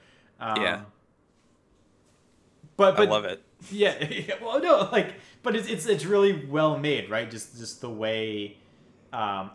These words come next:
Speaker 1: and also d-, in, you know, it's as subtle a kind of sequence about two people getting murdered a-, as you can make it, right?
Speaker 2: Yeah, they
Speaker 1: Um,
Speaker 2: don't, they don't show anything.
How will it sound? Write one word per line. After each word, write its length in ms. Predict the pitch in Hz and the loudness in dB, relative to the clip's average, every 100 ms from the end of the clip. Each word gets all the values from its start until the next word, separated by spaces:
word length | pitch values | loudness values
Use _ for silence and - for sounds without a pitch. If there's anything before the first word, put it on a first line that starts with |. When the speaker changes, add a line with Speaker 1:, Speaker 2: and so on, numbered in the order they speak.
| - | -4
Speaker 1:
and 140 | 214 | 0
also 400 | 208 208 208 196 | 2 2 2 -2
d-, 240 | 147 - - - - | -4 -18 -20 -20 -10
in, 360 | 147 131 113 101 _ _ _ _ _ _ _ | -8 -8 -12 -16 _ _ _ _ _ _ _
you 80 | 156 | -4
know, 140 | 151 | 0
it's 160 | 143 156 | 0 2
as 240 | 147 139 | 0 -2
subtle 800 | - 143 135 127 123 123 123 - _ _ _ _ _ | -2 0 0 -2 -4 -8 -10 -14 _ _ _ _ _
a 260 | 123 120 113 | -10 -8 -8
kind 240 | - 120 | -6 -8
of 80 | 117 | -6
sequence 460 | - 123 - 117 110 | -10 -10 -10 -10 -8
about 520 | 107 107 104 101 - | -4 -2 -2 -4 -8
two 120 | 131 | -14
people 360 | 104 117 107 104 | -12 -14 -10 -8
getting 260 | 104 98 | -6 -8
murdered 360 | 98 98 95 92 | -10 -10 -10 -8
a-, 180 | 92 95 | -8 -8
as 200 | 98 92 | -14 -12
you 80 | 95 | -16
can 200 | 95 92 | -14 -16
make 240 | 87 90 - | -16 -18 -20
it, 140 | - _ - | -20 _ -18
right? 320 | 85 85 - _ _ _ _ | -16 -16 -20 _ _ _ _
Speaker 2:
Yeah, 180 | - 160 | 2 4
they 80 | 113 | 4
Speaker 1:
Um, 60 | 139 | -2
Speaker 2:
don't, 280 | 139 - | -4 -4
they 80 | 127 | -4
don't 160 | 131 123 | -4 -6
show 340 | - 120 123 | -2 0 2
anything. 440 | 107 120 - - | -2 -4 -10 -20